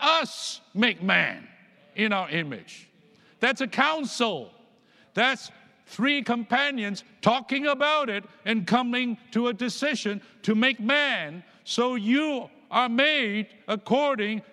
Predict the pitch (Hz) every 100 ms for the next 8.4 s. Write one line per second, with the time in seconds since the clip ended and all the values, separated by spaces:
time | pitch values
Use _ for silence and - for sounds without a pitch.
0 | - 220 233 220 254 262 254 226 247 277
1 | 247 - 190 208 - - 220 226 208 156
2 | - 214 220 226 226 208 208 247 262 247
3 | 233 - - - - - - - - 233
4 | - 254 311 269 175 98 - _ _ _
5 | _ _ _ _ _ _ _ _ _ _
6 | _ 156 _ _ _ _ _ _ _ _
7 | _ _ _ _ - 214 269 277 320 -
8 | 262 285 285 170